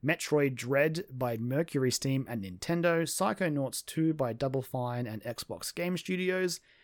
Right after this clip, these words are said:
Ratchet and Clank Rift Apart by Insomniac Games and Sony Interactive Entertainment, and Resident Evil Village by Capcom. Obviously, I doubled down because I had to,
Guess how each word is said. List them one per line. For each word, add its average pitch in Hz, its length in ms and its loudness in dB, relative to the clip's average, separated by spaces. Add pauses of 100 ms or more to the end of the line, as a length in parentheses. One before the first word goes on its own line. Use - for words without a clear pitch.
(280)
Ratchet 175 320 0
and 147 120 0
Clank 139 320 -4
Rift 147 300 0
Apart 127 420 -4
by 120 160 -4
Insomniac 127 720 -2
Games 127 320 -4
and 113 100 -4
Sony 127 380 -2
Interactive 117 480 -6
Entertainment, 180 680 0 (500)
and 147 440 4 (100)
Resident 131 560 2
Evil 123 300 0
Village 113 460 -4
by 104 300 -6
Capcom. 139 640 2 (1040)
Obviously, 143 1080 10 (380)
I 131 140 8
doubled 123 440 4
down 113 540 -2 (360)
because 131 760 6 (100)
I 127 80 2
had 135 300 0
to, 214 400 4